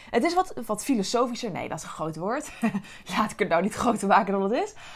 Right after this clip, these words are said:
Maar het is wel, het is wel iets om even mooi even bij stil te staan en goed over na te denken. Waar het namelijk over gaat is, hoe vaak denk jij nog in of-of? En hoe vaak denk je al in en, en? En, en, en, en, en. Dan hoor je me heel vaak en zeggen.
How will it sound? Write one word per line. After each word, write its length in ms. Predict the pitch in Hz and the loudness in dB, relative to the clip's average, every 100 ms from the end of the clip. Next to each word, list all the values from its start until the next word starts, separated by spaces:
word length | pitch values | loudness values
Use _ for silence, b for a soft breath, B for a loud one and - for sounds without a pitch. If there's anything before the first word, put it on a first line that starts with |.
| B | B
Maar 200 | 214 233 | 8 8
het 120 | 294 | 8
is 120 | 294 254 | 2 6
wel, 440 | 269 277 285 285 _ | 8 8 6 2 _
het 120 | - | -6
is 60 | 294 | 2
wel 180 | 392 392 | 4 4
iets 120 | 359 | 2
om 120 | 349 | 0
even 240 | 339 320 285 | 0 2 2
mooi 220 | 311 311 | 2 2
even 360 | 285 285 269 | 0 0 0
bij 120 | 220 240 | 2 0
stil 180 | 370 | 0
te 60 | 381 | 0
staan 180 | 330 262 | 0 0
en 80 | 247 | -2
goed 200 | 311 254 | 0 0
over 180 | 202 | 0
na 180 | 196 170 | 2 0
te 80 | - | -2
denken. 340 | - - - - - - - - - - - b b b | -10 -10 -12 -14 -20 -20 -20 -20 -20 -20 -20 b b b
Waar 260 | - 269 381 | 8 10 10
het 100 | 415 | 8
namelijk 320 | 370 339 320 | 6 2 4
over 220 | 269 - | 2 2
gaat 340 | - 208 277 - | 0 2 2 2
is, 320 | 247 226 - b b | -4 -4 -10 b b
hoe 180 | 247 381 | 4 4
vaak 380 | 415 311 311 302 | 6 4 4 0
denk 180 | 254 330 | -2 0
jij 140 | 302 | 0
nog 240 | 240 220 | 2 0
in 240 | - 196 - | 0 0 8
of-of? 720 | 349 - 196 294 - - - b b b | 6 8 4 6 6 2 -18 b b b
En 140 | 247 | 6
hoe 160 | 277 370 | 6 8
vaak 300 | 302 277 214 | 8 6 4
denk 200 | 233 254 | 2 2
je 120 | - | 6
al 280 | 208 208 202 | 8 8 6
in 400 | 196 190 190 - - - | 2 2 -2 -6 -20 -2
en, 420 | - 240 202 165 - | 6 6 6 0 -2
en? 520 | - 233 170 151 - b b b b b b | 4 4 2 -4 -12 b b b b b b
En, 480 | - 269 269 269 277 _ - - - | 4 6 6 2 -4 _ -20 -20 -2
en, 140 | 185 | 0
en, 140 | 190 196 | 2 2
en, 120 | 202 | 4
en. 200 | 226 185 | 2 2
Dan 140 | 190 | 2
hoor 100 | 208 | 2
je 60 | 214 | 2
me 80 | 196 | 4
heel 120 | 233 | 4
vaak 180 | 202 - | 4 2
en 160 | 208 | 0
zeggen. 300 | 208 202 277 | 0 -2 -4